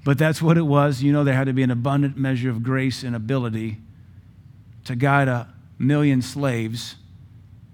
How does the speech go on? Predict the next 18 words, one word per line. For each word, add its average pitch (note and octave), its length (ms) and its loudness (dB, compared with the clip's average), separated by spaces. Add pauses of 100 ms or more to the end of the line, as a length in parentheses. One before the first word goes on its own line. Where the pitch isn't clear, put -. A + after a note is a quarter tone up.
(420)
to B2+ 100 -4
go C3+ 200 2
from B2 220 0
the A#2 60 -2
safety C3+ 520 -2
of A#2+ 180 -4 (140)
Egypt A#2+ 580 -4 (180)
to B2 220 -2
dwelling A#2+ 380 0
in A2+ 100 0
tents B2 480 -4
and A2+ 160 -4
walking A2+ 380 -6
in G2 80 -10
circles. - 520 -12 (1000)
So F#3 180 2
he G3 80 6
says, F#3 280 4